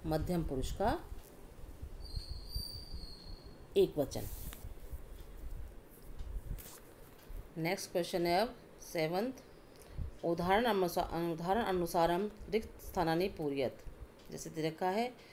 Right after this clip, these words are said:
मातृका प्रथमा, मात-, माता मातरौ मातरः,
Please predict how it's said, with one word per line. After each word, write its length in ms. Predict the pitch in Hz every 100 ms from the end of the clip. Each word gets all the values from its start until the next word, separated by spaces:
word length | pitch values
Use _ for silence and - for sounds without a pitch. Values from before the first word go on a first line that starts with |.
| - - -
मातृका 580 | 165 160 160 180 190 226
प्रथमा, 480 | 226 160 156 139 127
मात-, 380 | 160 156 156 - - - - - - - - - - - - - - - - -
माता 380 | 151 151 202 208
मातरौ 540 | 175 156 165 185 320 - - 175
मातरः, 440 | 143 127 127 113